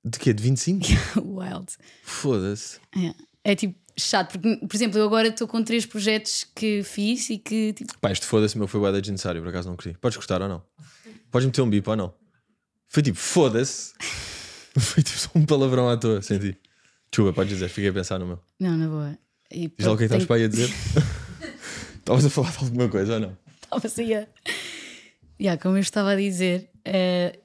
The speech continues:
Speaker 2: tenho três
Speaker 1: Sim, só
Speaker 2: projetos.
Speaker 1: vai sair em outubro, já. Mas isso não acontece cá, ou acontece? Cenas
Speaker 2: Acon-,
Speaker 1: tão espaçadas
Speaker 2: eu tenho,
Speaker 1: de gravar.
Speaker 2: yeah, tenho agora, por exemplo, tenho duas, yeah, não, tenho um projeto aqui que foi gravado em fevereiro do ano passado que ainda não saiu, portanto já vai fazer um ano e meio quase.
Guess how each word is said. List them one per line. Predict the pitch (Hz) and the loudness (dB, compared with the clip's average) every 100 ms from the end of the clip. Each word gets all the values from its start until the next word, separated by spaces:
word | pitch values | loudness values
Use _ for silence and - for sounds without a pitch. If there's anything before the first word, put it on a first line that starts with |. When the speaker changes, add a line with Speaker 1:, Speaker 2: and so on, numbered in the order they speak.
| _ | _
Speaker 2:
tenho | - 208 | 0 0
três | 208 220 | 0 0
Speaker 1:
Sim, | - | 4
só | |
Speaker 2:
projetos. | 190 196 | 4 4
Speaker 1:
vai | 127 | 2
sair | 131 131 | 2 2
em | 170 | 2
outubro, | 113 113 87 | 0 -2 -2
já. | 85 82 - - - - _ _ - | -8 -10 -14 -16 -16 -20 _ _ -4
Mas | 127 | 0
isso | 123 - | 0 2
não | 123 | 2
acontece | 123 117 123 | 2 0 0
cá, | - 123 | 0 0
ou | 98 | 0
acontece? | 95 101 90 - - _ _ _ - - _ - | -4 -4 -6 -8 -18 _ _ _ -20 -20 _ -4
Cenas | - 123 285 | 2 4 4
Speaker 2:
Acon-, | - | 4
Speaker 1:
tão | 131 | 2
espaçadas | 120 127 120 139 123 | 2 0 4 2 4
Speaker 2:
eu | - | 2
tenho, | 330 | 4
Speaker 1:
de | |
gravar. | - 311 | 4 4
Speaker 2:
yeah, | - | 2
tenho | 240 226 | 2 2
agora, | 220 220 | 2 0
por | 220 | -4
exemplo, | 226 208 | -4 -4
tenho | - 202 196 | -2 -2 0
duas, | 208 208 - - _ - | 0 -2 -2 -6 _ -6
yeah, | 196 175 | -2 0
não, | 160 | -2
tenho | - 196 202 | -2 0 0
um | |
projeto | 202 202 214 220 | 0 -2 0 -2
aqui | 220 240 233 | -2 -4 -4
que | - 214 | -6 -8
foi | - 214 | -2 0
gravado | 208 214 226 208 180 | 2 2 2 2 2
em | 185 185 175 - _ _ | 0 0 -2 -8 _ _
fevereiro | - 180 220 190 | -8 0 0 2
do | 202 | -2
ano | 180 | -2
passado | 202 226 226 | -2 -2 -2
que | 240 | -2
ainda | 240 | 0
não | 233 | 0
saiu, | - 233 190 | -2 -4 -4
portanto | - 165 | -6 -4
já | |
vai | 175 | -4
fazer | 170 180 190 | -4 -2 0
um | 190 | 0
ano | 196 | 0
e | 196 - | -2 -2
meio | 190 196 175 165 | 0 0 0 -4
quase. | 170 160 - | -8 -8 -8